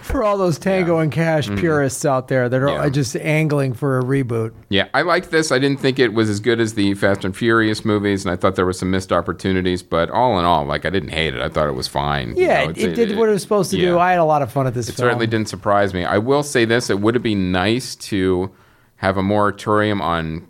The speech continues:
Speaker 2: trailers, uh, no footage in a trailer from the third act.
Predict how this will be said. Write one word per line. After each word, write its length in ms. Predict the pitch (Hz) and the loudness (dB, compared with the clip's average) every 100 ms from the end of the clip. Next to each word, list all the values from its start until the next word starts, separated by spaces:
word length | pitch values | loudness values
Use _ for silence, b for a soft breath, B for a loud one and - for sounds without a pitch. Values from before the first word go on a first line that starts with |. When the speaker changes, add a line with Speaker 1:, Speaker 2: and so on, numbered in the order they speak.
| _ | _
Speaker 2:
trailers, 680 | - 104 107 113 113 107 | -2 2 2 2 -2 -4
uh, 260 | - 87 82 - | -4 -2 -2 -2
no 260 | 98 107 | 0 0
footage 440 | 107 - 113 113 110 | -2 0 2 2 0
in 80 | |
a 80 | 90 | -4
trailer 400 | 87 104 98 104 | -2 0 0 0
from 180 | 95 87 | -2 -6
the 80 | 85 | -8
third 280 | - 90 87 | -2 0 2
act. 380 | 92 131 - | 0 -2 -6